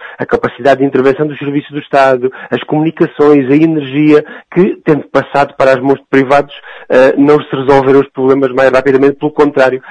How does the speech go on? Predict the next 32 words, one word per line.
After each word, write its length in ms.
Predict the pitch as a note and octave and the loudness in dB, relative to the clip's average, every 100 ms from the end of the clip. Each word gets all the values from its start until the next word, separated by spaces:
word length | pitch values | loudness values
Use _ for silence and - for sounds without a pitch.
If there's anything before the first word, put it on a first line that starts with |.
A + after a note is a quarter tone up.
| - - | -18 -6
demoraram 380 | B2 B2 A#2+ | 0 2 4
muito 340 | A#2+ B2 B2+ C3 | 2 0 0 -2
a 40 | |
resolver-se 500 | A#2+ A#2+ A2+ C3 B2+ | 0 2 2 0 -2
e, 20 | |
por 160 | - B2 | -10 -6
isso, 140 | C#3 - - - | -6 -10 -20 -14
relembrando 480 | - C3+ C#3 C#3 D3+ | 0 2 4 2 0
que 100 | D3+ | 0
há 80 | C#3+ | -4
setores 380 | - D3+ E3+ D#3+ | -4 -4 -2 -4
que 100 | - | -6
são 120 | - F3 | -8 -8
estratégicos 720 | - E3 - E3+ D#3 C#3+ - | -4 -6 0 0 0 -4 -12
para 120 | C#3 | -12
o 60 | |
funcionamento 480 | D#3 D3 C#3 C#3 C#3 | -8 -6 -2 0 0
de 60 | C3+ | -2
um 60 | |
país 300 | C3 C3+ D3 - - - - | 0 0 0 -6 -20 -18 -8
que 80 | |
têm 200 | C3+ C3+ C3+ | 0 2 2
que 60 | |
estar 200 | C3+ C3 - | 0 -2 -2
sobre, 260 | C3+ C3+ D3 - - | -6 -6 -18 -20 -6
eh, 240 | A#2+ B2 - | 0 2 2
o, 220 | B2+ - | -2 -2
o 40 | |
controle 440 | - B2+ A2+ A#2 A#2+ | -2 -4 0 0 0
democrático 600 | C#3+ - C3+ - C3 B2 | -2 0 0 -2 -6 -6
do 80 | B2+ | -8
Estado 480 | - C#3 C3+ C3+ | -2 0 0 -2